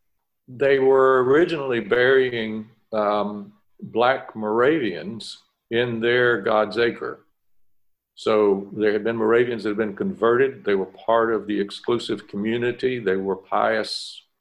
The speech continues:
members of the Unity of Brethren. When they died, they were buried in the Moravian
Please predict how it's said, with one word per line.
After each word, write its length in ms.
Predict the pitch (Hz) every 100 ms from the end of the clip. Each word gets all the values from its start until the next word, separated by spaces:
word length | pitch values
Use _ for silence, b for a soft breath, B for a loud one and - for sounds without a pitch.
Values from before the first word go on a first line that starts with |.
| _ _
members 440 | 117 120 120 120 113
of 100 | 95
the 60 |
Unity 380 | 104 110 104 110
of 180 | 98 95
Brethren. 440 | 101 107 117 135 - b b b
When 140 | 113 107
they 140 | 101
died, 560 | 95 101 113 123 131 127 _ - - _ -
they 180 | 107
were 240 | 107 101 104
buried 480 | 98 107 110 113 107
in 400 | - 107 107 101
the 80 | 101
Moravian 720 | 98 101 107 107 110 107